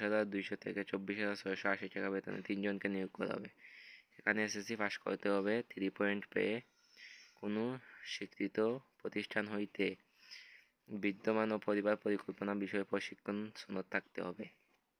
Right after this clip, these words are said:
এক নম্বরে যে পদটি রয়েছে ইমাম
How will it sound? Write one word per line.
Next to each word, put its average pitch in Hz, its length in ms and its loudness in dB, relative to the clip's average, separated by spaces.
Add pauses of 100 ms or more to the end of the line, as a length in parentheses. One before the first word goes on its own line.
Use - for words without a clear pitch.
(1300)
এক 110 120 4
নম্বরে 117 300 6
যে 107 60 6 (100)
পদটি - 320 6
রয়েছে 101 220 -2 (160)
ইমাম 101 260 -2